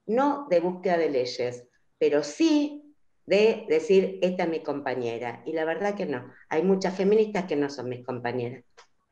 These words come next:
La verdad que es así. Porque quieren un mundo, eh, que, que, que,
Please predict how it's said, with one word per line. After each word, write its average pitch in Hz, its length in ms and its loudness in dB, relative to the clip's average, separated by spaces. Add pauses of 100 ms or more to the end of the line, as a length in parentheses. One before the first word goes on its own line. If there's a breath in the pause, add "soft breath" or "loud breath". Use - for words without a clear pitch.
(300)
La 170 140 -16
verdad 147 200 -12
que - 80 -12
es 139 120 -20
así. 180 160 -20 (1300)
Porque 180 320 4
quieren 226 300 8
un 233 160 8
mundo, 226 680 4 (520)
eh, 170 480 6
que, 165 560 4
que, 165 480 2
que, 160 340 -6